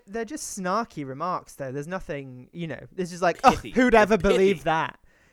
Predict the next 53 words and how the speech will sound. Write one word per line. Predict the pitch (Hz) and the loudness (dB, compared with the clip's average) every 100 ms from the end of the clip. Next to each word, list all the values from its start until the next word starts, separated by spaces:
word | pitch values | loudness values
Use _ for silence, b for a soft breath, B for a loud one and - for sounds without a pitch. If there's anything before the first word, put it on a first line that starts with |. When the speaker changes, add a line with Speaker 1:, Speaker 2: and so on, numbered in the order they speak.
| - | -6
Speaker 1:
Yeah. | 214 156 120 | -2 -2 -4
Speaker 2:
Yeah. | 131 _ _ _ _ _ - | -10 _ _ _ _ _ -16
Yeah. | 185 - b b - | -14 -14 b b -8
And | 247 | -6
I | |
mean, | 262 247 | -4 -4
he | 254 | -4
also | 226 262 269 247 | -2 -2 -2 -6
spends | - 196 170 151 | -4 -4 -4 -6
a | 139 | -10
good | 135 | -10
part | - 127 | -8 -8
of | 117 | -8
this | 113 | -16
page | - 107 104 117 | -14 -12 -12 -14
explaining | - 147 151 156 151 | -14 -10 -10 -10 -10
why | 110 101 95 98 b b | -10 -10 -12 -16 b b
he | - 170 - | -20 -18 -10
only | 175 180 180 180 160 | -8 -6 -8 -10 -8
looked | 147 143 147 | -8 -8 -10
at | 135 | -12
the | 127 | -14
textbooks | 123 113 - - 107 - | -14 -14 -14 -18 -18 -16
for | 127 | -14
the | 123 131 | -14 -16
introductory | 135 117 117 123 - 85 | -18 -16 -16 -16 -18 -20
course, | - 80 - - - _ _ _ _ _ | -20 -20 -20 -20 -20 _ _ _ _ _
which | 139 139 | -14 -12
we | 139 | -6
talked | 147 135 | -6 -6
about | 127 123 | -6 -8
in | 113 | -8
the | |
last | 110 131 139 - | -10 -8 -8 -10
chapter. | 117 104 107 107 | -10 -10 -12 -14
There | 113 110 | -12 -14
was, | 110 - _ - | -14 -18 _ -18
you | 110 | -16
know, | 98 | -14
he | 120 | -12
looked | 135 139 | -12 -12
at | 120 | -12
a | |
lot | 110 170 240 | -8 -6 -6
of | |
the | 131 | -8
textbooks | 120 104 - 110 | -14 -16 -16 -20
for | - | -16
some | - 214 226 | -10 -10 -10
classes | 127 110 95 107 123 | -10 -10 -12 -16 -18
or | 98 | -14
some | 156 160 | -12 -12
areas, | 98 95 139 147 | -12 -14 -16 -18